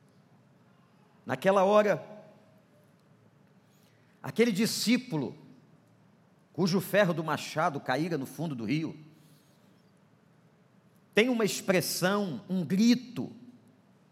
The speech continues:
que eu posso interpretar esse grito de duas maneiras.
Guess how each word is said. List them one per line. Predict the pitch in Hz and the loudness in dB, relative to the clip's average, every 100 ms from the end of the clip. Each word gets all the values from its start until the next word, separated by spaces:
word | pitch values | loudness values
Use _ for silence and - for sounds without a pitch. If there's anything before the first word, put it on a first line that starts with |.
| _ _ _ _ _ _ _ _ | _ _ _ _ _ _ _ _
que | - | 4
eu | 226 | 4
posso | - 247 240 | 4 -2 0
interpretar | 220 233 196 208 - 202 | 0 0 2 0 2 0
esse | 196 190 | 0 -2
grito | 156 190 190 | -2 -2 -2
de | 175 | -6
duas | 175 196 | -4 -4
maneiras. | 190 202 202 143 - - | -2 -2 -2 -4 -8 -20